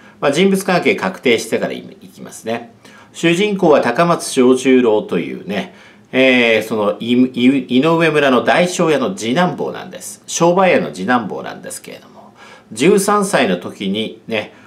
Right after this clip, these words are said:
疱瘡、天然痘にかかって、まあ、死にかけるんですね。でも命を取り留めました。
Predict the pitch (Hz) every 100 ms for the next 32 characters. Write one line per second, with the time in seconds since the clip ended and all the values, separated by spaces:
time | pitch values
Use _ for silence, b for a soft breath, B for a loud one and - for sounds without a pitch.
0 | B - 160 190 - 143 - - - -
1 | 131 180 185 180 180 175 165 151 135 143
2 | - - - - - B B - 98 90
3 | - 135 151 151 131 139 95 - - -
4 | 95 92 b b b 131 123 131 147 -
5 | 95 - 117 127 110 95 76 -